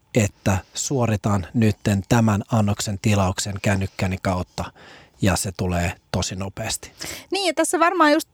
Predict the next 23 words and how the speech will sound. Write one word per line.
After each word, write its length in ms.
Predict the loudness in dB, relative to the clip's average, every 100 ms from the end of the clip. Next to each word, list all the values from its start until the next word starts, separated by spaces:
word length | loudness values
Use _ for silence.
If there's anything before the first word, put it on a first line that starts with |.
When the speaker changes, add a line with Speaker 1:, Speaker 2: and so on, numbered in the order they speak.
| 2
Speaker 2:
niinku 280 | 2 4 4
eriytyy 520 | 2 2 0 0 2
tavallaan 400 | 4 4 6 4
sellainen 260 | 2 0 6
juhlasyöminen, 920 | 6 6 4 6 4 4 2 2 2 2
missä 340 | 2 2 2 2
on 120 | 2
nyt 160 | 2 0
sitten 280 | 0 0 2
tavallaan 420 | 4 6 6 4
just 180 | 2 2
näitä 280 | 2 4 4
erilaisten 440 | 4 2 2 2
huippukokkien 600 | 2 2 0 2 4 4
menyitä 500 | 4 2 2 2 4
ja 160 | 4 4
kaikkea 320 | 2 0 0
tällaista, 360 | 4 2 2 -2
kun 80 |
sulla 160 | 2 2
on 60 | 4
hääpäivä 480 | 2 2 0 0
ja 280 | 2 2 0